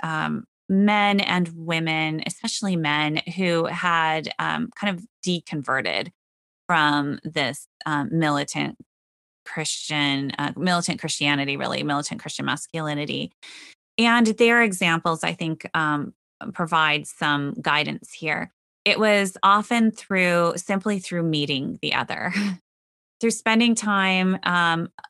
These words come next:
away from these men's only Bible studies, men's only groups. And that's a huge thing in evangelical churches, right? You've got your men's group and you've got your women's group and you've got your young men's group and you,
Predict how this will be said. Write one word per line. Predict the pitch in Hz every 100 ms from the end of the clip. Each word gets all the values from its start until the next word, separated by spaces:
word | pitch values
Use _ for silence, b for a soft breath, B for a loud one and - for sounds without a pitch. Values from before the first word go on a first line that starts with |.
| _
away | 190 190 202 262 330
from | - 190 175 165
these | 180 170
men's | 175 175 190 185 -
only | 170 170 165 160
Bible | 147 147 160 190
studies, | - 214 220 233 226
men's | 175 165 175
only | 180 170
groups. | 165 175 -
And | 202
that's | 247 262
a |
huge | 226 - 311 294 240
thing | - 196
in | 160
evangelical | 143 151 156 151 117 - -
churches, | - - - - -
right? | 160 165
You've | 165
got | - -
your | 156
men's | 220 262 240
group | 240 247
and | 233
you've | 214 190
got | 185
your | 180
women's | 175 151 156 -
group | - -
and | - 165
you've | -
got | -
your | -
young | 220 247 226
men's | 190 170 175
group | 165 151 -
and | 180
you, | 180 170